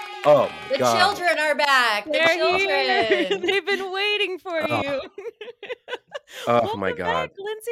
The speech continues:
Speaker 3: We're so
Speaker 1: Our
Speaker 3: glad
Speaker 1: brood.
Speaker 3: to have you.
Speaker 1: <laughs>
Speaker 3: Yes, our
Speaker 2: Yeah,
Speaker 3: brood.
Speaker 2: our brood. Oh, thank you so much
Speaker 1: <laughs>
Speaker 2: for asking me to come back. It is truly an honor and a privilege.
Speaker 3: Uh, well, we had to get our resident, uh, Canada and Cronenberg <laughs> expert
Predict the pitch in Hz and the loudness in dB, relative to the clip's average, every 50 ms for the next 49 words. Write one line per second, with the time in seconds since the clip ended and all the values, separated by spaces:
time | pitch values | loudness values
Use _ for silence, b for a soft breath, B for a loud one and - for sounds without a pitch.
0 | 453 466 480 453 427 - 453 466 95 - - 104 107 104 98 92 87 87 85 78 | -6 -6 -8 -8 -10 -10 -4 -4 -2 -2 -2 -2 -2 -2 -2 -2 -4 -6 -8 -10
1 | 104 - 208 208 214 202 214 - - - 151 240 233 233 208 214 - - B B | -12 -12 -12 -10 -8 -4 -2 -2 -2 -2 -4 -2 -4 -4 -4 -2 -4 -6 B B
2 | B B - - - 196 214 - 466 - 320 339 370 403 403 381 320 269 202 220 | B B -4 -2 -2 -2 0 0 0 2 4 4 4 4 4 2 2 0 0 -2
3 | 254 202 247 320 349 269 - 226 233 294 359 285 202 - - 180 220 202 - - | -4 -4 -4 -6 -6 -6 -8 -8 -8 -8 -8 -10 -12 -8 -6 -4 -4 -4 -4 -4
4 | 190 202 - 254 277 285 - 311 294 285 277 - - - 269 254 - 156 160 196 | -8 -8 -8 -8 -10 -10 -10 -6 -6 -6 -6 -6 -10 -10 -8 -8 -6 -4 -6 -6
5 | 226 226 - 254 240 240 240 247 240 233 233 226 190 180 190 233 208 160 - 160 | -6 -8 -14 -16 -14 -12 -12 -12 -12 -12 -14 -12 -8 -8 -6 -6 -6 -6 -8 -12
6 | 156 156 165 165 160 156 147 - - - - - 190 175 180 175 165 165 170 131 | -14 -12 -12 -12 -14 -14 -18 -20 -20 -20 -20 -18 -18 -16 -16 -16 -16 -14 -14 -14
7 | 143 151 143 131 135 139 139 139 135 - 135 127 127 _ _ - - _ - - | -14 -14 -14 -16 -16 -16 -16 -18 -18 -18 -20 -20 -20 _ _ -20 -20 _ -20 -20
8 | - _ _ - _ _ _ _ _ _ _ 196 190 190 190 185 202 190 185 - | -20 _ _ -20 _ _ _ _ _ _ _ -10 -10 -8 -8 -6 -6 -8 -8 -10
9 | _ 233 240 226 208 226 254 262 254 269 214 202 202 180 - - _ _ _ _ | _ -14 -14 -14 -12 -10 -10 -10 -10 -12 -10 -8 -8 -8 -8 -12 _ _ _ _
10 | _ _ _ _ _ _ - 220 202 190 190 226 226 208 208 226 240 240 233 233 | _ _ _ _ _ _ -12 -12 -12 -10 -8 -8 -8 -8 -8 -10 -10 -10 -10 -10
11 | - - 208 202 202 190 - _ - 233 240 247 254 262 247 254 254 254 247 - | -10 -8 -6 -6 -6 -6 -10 _ -14 -10 -10 -8 -8 -8 -8 -6 -4 -4 -4 -6
12 | 214 214 214 208 - _ 233 233 - - 254 254 233 208 214 202 208 196 185 143 | -6 -10 -10 -14 -16 _ -12 -12 -10 -8 -8 -8 -6 -4 -4 -4 -4 -4 -6 -8
13 | 156 196 214 226 - - - 202 180 180 180 | -8 -10 -10 -10 -14 -14 -10 -8 -8 -8 -10